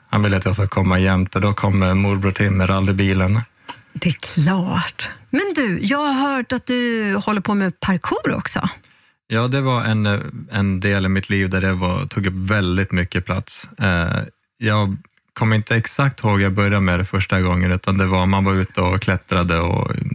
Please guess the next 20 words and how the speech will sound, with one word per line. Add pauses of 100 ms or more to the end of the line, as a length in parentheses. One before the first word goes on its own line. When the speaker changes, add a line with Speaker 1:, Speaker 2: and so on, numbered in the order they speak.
(120)
Speaker 1:
ja,
försökte
göra
lite
volter
och
liknande. (640)
Och
sen, (160)
som
de
allra
flesta,
de
såg
den
här
fantastiska
franska
filmen,